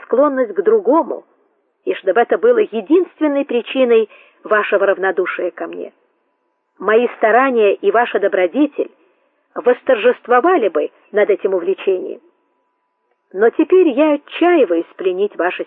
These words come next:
сердце, раз оно не откликнулось на все проявления моей любви».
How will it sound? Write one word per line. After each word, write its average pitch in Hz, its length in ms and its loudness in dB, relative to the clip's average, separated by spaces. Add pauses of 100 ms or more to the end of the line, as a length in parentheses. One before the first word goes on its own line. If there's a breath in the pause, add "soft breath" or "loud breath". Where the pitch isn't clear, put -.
(100)
сердце, - 480 -6 (920)
раз 330 340 2
оно 277 260 2
не 214 160 0
откликнулось 269 800 0 (460)
на 190 200 -2
все - 400 0
проявления 220 800 0
моей 180 340 -2
любви». 165 460 -10